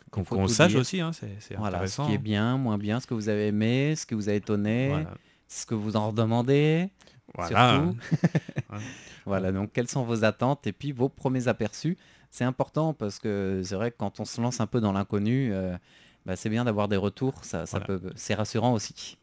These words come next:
Speaker 1: On fait toujours des plans sur la comète, comme on dit chez moi.
Speaker 2: C'est ça.
Speaker 1: Voilà.
Speaker 2: <laughs> Alors, si vous nous faites donc, euh, au moins quatre rapports d'écoute, deux sur La Ville en Pratique et deux sur Graines de Business, vous, vous aurez votre nom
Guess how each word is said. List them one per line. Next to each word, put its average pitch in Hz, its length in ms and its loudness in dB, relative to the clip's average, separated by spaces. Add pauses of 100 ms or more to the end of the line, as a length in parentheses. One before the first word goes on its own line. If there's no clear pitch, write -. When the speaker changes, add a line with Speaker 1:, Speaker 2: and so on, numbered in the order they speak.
(300)
Speaker 1:
On 104 80 -10
fait 107 140 -2
toujours 127 280 2
des 117 120 2
plans 117 180 -4
sur 107 140 -2
la 101 100 2
comète, 104 340 -2
comme 92 160 -6
on 90 60 -4
dit 90 100 -6
chez - 160 -10
moi. 90 180 -8 (160)
Speaker 2:
C'est - 180 0
ça. 123 200 2 (220)
Speaker 1:
Voilà. 104 160 4 (300)
Speaker 2:
<laughs> - 260 -20
Alors, 120 360 2 (120)
si - 220 -2
vous 151 120 0
nous 143 120 2
faites 131 280 0
donc, 117 240 -2
euh, 104 160 0 (220)
au 156 140 4
moins 156 260 2
quatre - 240 -2
rapports 127 320 0
d'écoute, 131 460 -2 (180)
deux 135 280 2
sur 123 460 0 (100)
La 101 120 0
Ville 107 140 0
en 101 40 2
Pratique 107 520 -6
et 117 100 2
deux 113 160 0
sur 92 180 -6
Graines 95 220 -2
de 95 80 0
Business, 101 540 -2 (420)
vous, 113 320 -2 (200)
vous 113 280 -2
aurez 120 180 4
votre 117 340 2
nom 117 240 2